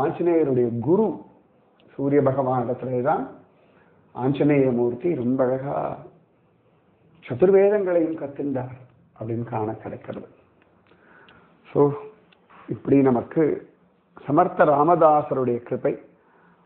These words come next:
ஆதித்ய ஹிருதயத்தை அனுபவிச்சுட்டு இருக்கோம். So, பதினெட்டு ஸ்லோகம் ஆயிருக்கு, இன்னொரு பதிமூணு ஸ்லோகம் இருக்கு. பாப்போம், நாளைக்கு முடிப்போம், இல்லாட்டி நாளைக்கு. அது வரைக்கும் சூர்யாஜி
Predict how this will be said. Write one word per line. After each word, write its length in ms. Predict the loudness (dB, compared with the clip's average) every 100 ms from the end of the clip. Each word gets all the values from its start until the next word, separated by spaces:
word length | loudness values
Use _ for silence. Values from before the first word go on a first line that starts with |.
| _ 4
ஆதித்ய 540 | 6 6 4 0 0
ஹிருதயத்தை 540 | 0 -2 -2 -2 -2 0
அனுபவிச்சுட்டு 540 | 0 -2 -4 -6 -8
இருக்கோம். 600 | -8 -8 2 4 4 2 -4 -16 -20 _ _ _ _ _ _ _ _ _ -2
So, 160 | 0 2
பதினெட்டு 600 | 2 2 2 -2 -4 -2 0 0 -2 -6 -8
ஸ்லோகம் 600 | 0 2 2 0 0 0 -2 -6 -12 -18 -16
ஆயிருக்கு, 480 | -12 -12 -10 -6 -6 -2
இன்னொரு 280 | 0 0 2
பதிமூணு 440 | 2 4 2 0 -2
ஸ்லோகம் 360 | -2 -2 0 -2
இருக்கு. 200 | -4 -8 0
பாப்போம், 240 | 0 2
நாளைக்கு 320 | 4 4 4 0
முடிப்போம், 340 | -2 -4 -4
இல்லாட்டி 220 | -4 -6
நாளைக்கு. 540 | -6 -4 -4 -6 -10 -12 _ _ _ _ _ _ _ _ _ -20 -20 _ _ -20 -20 _ _ _ _ 4
அது 80 |
வரைக்கும் 360 | 6 4 2 4
சூர்யாஜி 580 | 6 10 10 8 4 0